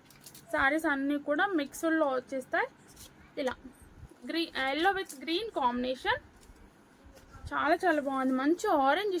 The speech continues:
షెల్లో అండి. ఇది షైన్‌తో ఉంది, డిఫరెంట్‌గా ఉంది, కొంచెం లైట్ వేరియేషన్ వస్తుంది. బ్లాక్ బాందిని సారీ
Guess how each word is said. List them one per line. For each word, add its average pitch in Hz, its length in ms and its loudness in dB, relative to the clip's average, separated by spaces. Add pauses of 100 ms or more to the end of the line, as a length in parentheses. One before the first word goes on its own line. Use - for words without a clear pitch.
షెల్లో 262 280 2 (100)
అండి. 240 220 2
ఇది 247 100 -2 (300)
షైన్‌తో 285 480 2 (120)
ఉంది, 269 180 0 (100)
డిఫరెంట్‌గా 277 560 -2
ఉంది, 311 220 0
కొంచెం 294 340 2
లైట్ 254 320 0
వేరియేషన్ 277 520 -2
వస్తుంది. 262 300 -6 (460)
బ్లాక్ 330 320 2
బాందిని 302 300 4 (100)
సారీ 254 240 0